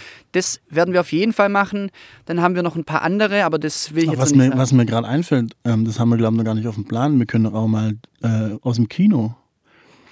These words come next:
Speaker 2: Das
Speaker 1: Ja.
Speaker 2: müssen wir uns mal aussch-, aufschreiben vielleicht. Weil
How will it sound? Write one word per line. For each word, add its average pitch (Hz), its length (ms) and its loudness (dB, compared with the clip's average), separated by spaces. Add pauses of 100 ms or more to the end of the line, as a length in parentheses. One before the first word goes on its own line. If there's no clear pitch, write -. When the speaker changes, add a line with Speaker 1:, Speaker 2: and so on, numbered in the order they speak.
(360)
Speaker 2:
Das 123 140 -2
Speaker 1:
Ja. 139 60 0
Speaker 2:
müssen 147 120 0
wir 156 60 2
uns 139 100 0
mal 135 100 0
aussch-, 143 240 -4
aufschreiben 123 460 -6
vielleicht. 110 260 -6 (240)
Weil 123 240 2